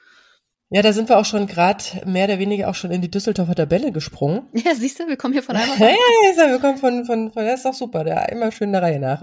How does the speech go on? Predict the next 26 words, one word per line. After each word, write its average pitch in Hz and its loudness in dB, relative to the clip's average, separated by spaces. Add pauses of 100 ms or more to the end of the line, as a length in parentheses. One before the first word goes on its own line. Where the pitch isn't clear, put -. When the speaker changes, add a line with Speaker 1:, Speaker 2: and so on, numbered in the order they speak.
Speaker 1:
Ähm, 160 -4 (680)
also, 185 2
die 160 -8
Düsseldorfer 214 -2
Tabelle, 151 -2
ja, 139 -2
das 180 -2
ist - -8 (100)
auch 269 4
so - -4
spannend, 156 -6
weil 170 0
die 165 -8
Düsseldorfer 180 -4
Tabelle 147 -4
ist - -8
ja 160 -2
gar 135 -4
kein 127 -8
Gesetz, 143 -6 (280)
ja, 135 -4
sondern 165 -2
die 156 -12
ist - -12
eine 156 -2 (160)
Empfehlung. 143 -6